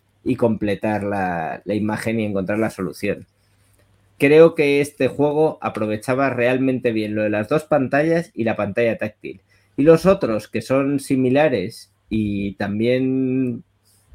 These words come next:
yo creo que destacaban por eso eran Lost in Blue, que es una saga de Konami de supervivencia en una isla desierta y que también tenía muchos,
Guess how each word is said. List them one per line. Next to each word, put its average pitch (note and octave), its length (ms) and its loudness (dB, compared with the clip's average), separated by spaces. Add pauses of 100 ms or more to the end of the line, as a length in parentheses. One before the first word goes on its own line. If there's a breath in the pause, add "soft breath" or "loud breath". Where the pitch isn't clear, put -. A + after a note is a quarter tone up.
(240)
yo A#2 240 -2
creo B2 160 0
que B2 140 -2
destacaban B2 540 0
por B2 160 0
eso A#2+ 260 0
eran A#2 480 0
Lost C#3+ 320 0
in B2+ 180 2
Blue, F#3 300 4 (600)
que A#2+ 100 -2
es A#2+ 100 -2
una B2+ 220 0
saga B2 420 2
de A#2+ 200 0
Konami A#2+ 600 -2
de G#2 280 -2
supervivencia A2+ 640 -2
en A#2+ 80 -2
una A2+ 140 0
isla A2+ 180 0
desierta C3 640 -2 (460)
y A#2+ 120 -2
que A#2+ 80 0
también C3 280 0
tenía C#3 300 0
muchos, B2+ 920 2